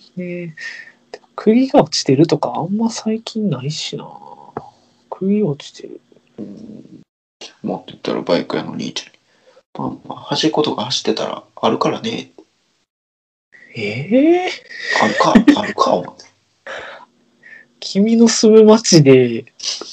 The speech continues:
Speaker 1: 落ちてる？
Speaker 2: く-、釘なんか落ちてんの？
Speaker 1: ずいぶん綺麗な町なんやけどな。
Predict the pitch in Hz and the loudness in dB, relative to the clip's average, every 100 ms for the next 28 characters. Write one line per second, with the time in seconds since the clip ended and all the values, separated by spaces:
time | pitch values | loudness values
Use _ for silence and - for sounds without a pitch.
0 | - 147 - - - 160 170 262 285 - | -8 -6 -2 0 6 8 10 8 6 4
1 | - 214 - 107 - - 127 127 139 - | 6 6 4 -2 -6 -4 -2 -4 -6 -8
2 | - 110 - - 107 175 196 - - 156 | -6 -6 -6 -6 -10 -10 -14 -18 -4 2
3 | 247 285 185 156 143 - 202 175 151 135 | 6 6 6 2 0 0 6 8 6 2
4 | 139 - - - - - - - - 160 | -4 -2 0 0 -2 -4 -2 2 4 4
5 | 151 156 160 160 180 | 4 4 4 2 2